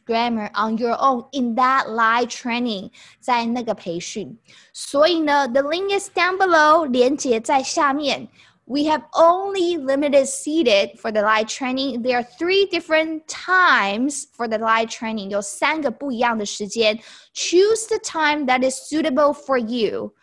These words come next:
in the live training. When you click the link，你点连结的时候呢，when you click the link，it will automatically switch to your time zone, so you don't have to worry about what is the time. It will automatically switch to your time zone.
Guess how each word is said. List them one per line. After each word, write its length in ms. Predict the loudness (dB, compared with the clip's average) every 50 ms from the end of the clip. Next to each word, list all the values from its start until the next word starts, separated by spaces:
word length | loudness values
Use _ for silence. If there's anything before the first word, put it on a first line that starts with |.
| _ _ _ -6
in 100 | -2 0
the 100 | 2 2
live 240 | 4 4 2 2 -2
training. 420 | -6 -6 -6 -4 -4 -4 -6 -4
When 180 | -2 0 0 0
you 100 | 0 -2 -4
click 340 | -6 -6 -6 -6 -6 -4 -2
the 100 | -2 -2
link， 440 | 0 0 -2 0 -2 -2 -4 -6 -8
你 100 | -8 -6
点 260 | -4 -2 -2 -2 -2
连 220 | -4 -4 -4 -4
结 180 | -4 -4 -4 -4
的 120 | -4 -4
时 180 | -6 -6 -6 -6
候 220 | -4 -4 -4 -4
呢， 160 | -4 -4 -4 -4
when 260 | -4 -4 -4 -4 -4
you 140 | -4 -6 -8
click 360 | -10 -8 -4 -4 -4 -2 0
the 120 | 0 0
link，it 1080 | 2 2 2 2 2 0 -2 -6 -8 -12 -20 -20 -20 -20 -20 -20 _ 0 2 4 4 4
will 260 | 4 2 2 2 0 0
automatically 1120 | 0 0 0 0 -4 -6 -4 -2 0 0 0 0 -2 -4 -8 -10 -10 -10 -10 -6 -6 -6 -6
switch 520 | -6 -8 -8 -4 -2 -2 -2 -4 -6 -12 -12 _ -8
to 100 | -4 -4
your 380 | -2 -2 0 4 4 4 4
time 440 | 2 0 -2 0 2 2 4 2 0
zone, 240 | 0 0 0 0 0
so 120 | -2 -4
you 160 | -4 -6 -4 -2
don't 240 | 0 0 0 2
have 180 | 0 -2 -2 -2 -6
to 80 | -10
worry 380 | -10 -8 -6 -6 -4 -4 -4 -4
about 400 | -4 -2 0 0 2 0 0 -2
what 180 | -4 -4 -4 -4
is 140 | -6 -6
the 100 | -8 -8
time. 420 | -8 -6 -2 0 2 2 2 0 -2 -8 -16 -20 -20 _ _ 2
It 100 | 2 4
will 180 | 2 2 2 2
automatically 920 | 0 0 -2 -4 -6 -4 -2 -2 -2 0 -2 -4 -6 -6 -6 -4 -4 -4
switch 580 | -6 -10 -6 -2 -2 -2 -2 -2 -8 -14 -10 -6
to 60 | -4
your 160 | -2 -2 -4
time 360 | -4 -2 0 2 2 2 2
zone. 360 | 2 2 2 2 2 0 -4